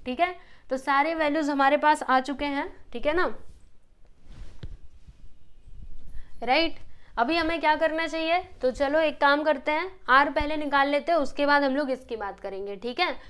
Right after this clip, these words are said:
तो आर को कैलकुलेट करते हैं हम यहाँ पर,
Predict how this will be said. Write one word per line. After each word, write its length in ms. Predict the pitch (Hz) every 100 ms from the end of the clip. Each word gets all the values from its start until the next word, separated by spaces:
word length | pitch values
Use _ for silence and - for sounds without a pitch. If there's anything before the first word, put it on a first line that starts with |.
| - - -
तो 60 |
आर 260 | 240 262 277
को 160 | 285 311
कैलकुलेट 580 | 269 262 285 277 277
करते 280 | 269 240 220
हैं 80 | -
हम 180 | 285 320
यहाँ 340 | 226 208 208
पर, 240 | 208 214